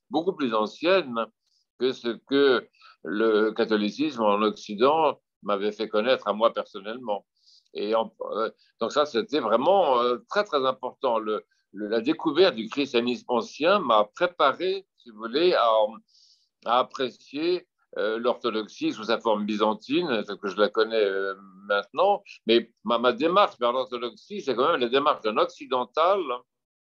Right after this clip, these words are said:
en France d'origine française, français, bon,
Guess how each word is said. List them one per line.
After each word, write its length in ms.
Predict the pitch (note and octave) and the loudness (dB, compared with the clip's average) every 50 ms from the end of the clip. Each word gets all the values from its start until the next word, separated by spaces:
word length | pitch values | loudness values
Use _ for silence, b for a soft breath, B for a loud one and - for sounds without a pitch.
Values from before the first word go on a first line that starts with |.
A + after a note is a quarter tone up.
| _ _ _ _ _ _ _ _ _ _ _ _ _ _ _ - | _ _ _ _ _ _ _ _ _ _ _ _ _ _ _ -14
en 680 | - F#2+ F#2 F#2 _ _ - - - - - - - F#2+ | -14 -14 -14 -14 _ _ -20 -20 -20 -20 -12 -8 -8 -8
France 340 | F2+ - - C3 C#3 B2 - | -8 -6 -2 0 0 0 2
d'origine 360 | - A2+ G2 G#2 G#2+ G#2+ G#2 | 2 2 2 2 0 -2 -2
française, 680 | - - - B2 A2+ G#2 - - - D3 D#3 D#3+ D#3 - | -2 -2 -2 -2 -2 -2 -2 -2 0 2 2 2 0 -2
français, 440 | - A#2 A2+ G#2+ A2+ - E3 F3+ E3 | -2 -2 -2 -2 -2 0 2 2 2
bon, 220 | B2+ C#3 D#3+ E3+ | 2 -2 -6 -6